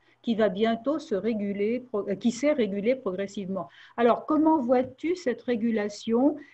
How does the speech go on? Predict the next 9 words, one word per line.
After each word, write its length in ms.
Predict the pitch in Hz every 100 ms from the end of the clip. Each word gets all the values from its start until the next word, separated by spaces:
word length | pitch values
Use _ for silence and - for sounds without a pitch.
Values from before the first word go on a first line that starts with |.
| _
Quels 320 | - 285 262
en 100 | 226
seront 440 | 220 - 208 233 294
les 180 | 247 175
critères 540 | - 214 - 277 294
de 80 | 190
réussite 920 | 175 254 220 190 - 214 240 - - 170 170
dans 300 | 208 262 302
le, 680 | 190 190 175 165 165 165